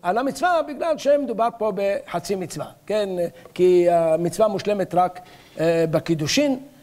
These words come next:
אף על פי שהמגמה היא פרו ורבו, אבל לא מברכים ברכת המצוות. אבל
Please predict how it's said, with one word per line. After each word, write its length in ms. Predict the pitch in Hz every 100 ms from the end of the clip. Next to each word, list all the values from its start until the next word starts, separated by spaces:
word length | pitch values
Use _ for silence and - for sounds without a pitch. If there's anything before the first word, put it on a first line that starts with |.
| _
אף 160 | 254 277
על 80 | 233
פי 140 | 214
שהמגמה 480 | 196 196 220 254 311
היא 160 | 262 208
פרו 140 | - 190
ורבו, 480 | 165 156 262 311 -
אבל 160 | 240
לא 120 | 294
מברכים 280 | 285 - 233
ברכת 280 | 208 202 196
המצוות. 500 | 180 165 - - _ _ _ _ _ 165
אבל 320 | 190 226